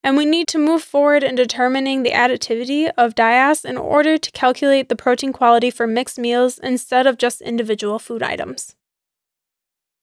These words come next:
With that, I would like to thank you for listening to this presentation, and if you'd like to know more about this topic or know more about nutrition in general, I would encourage you to visit our website at nutrition dot ansci dot illinois dot e d u.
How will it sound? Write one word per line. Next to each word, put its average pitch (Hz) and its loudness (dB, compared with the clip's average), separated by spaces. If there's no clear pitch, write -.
With 302 0
that, 294 2
I 269 0
would 269 2
like 269 0
to 269 -10
thank 269 -2
you 302 4
for 254 2
listening 294 0
to - -12
this 247 0
presentation, 247 -2
and 254 0
if 262 -4
you'd 277 0
like 269 2
to 277 -10
know 262 2
more 269 2
about 311 2
this 330 -4
topic 285 0
or 247 2
know 240 4
more 240 4
about 247 0
nutrition 254 -6
in 320 2
general, 233 2
I 247 4
would 254 4
encourage 262 0
you 277 -4
to 269 0
visit 240 0
our 269 2
website 254 0
at 240 0
nutrition 277 -4
dot 214 2
ansci 247 0
dot 220 -2
illinois 233 2
dot 220 0
e 226 -6
d 233 -8
u. - -8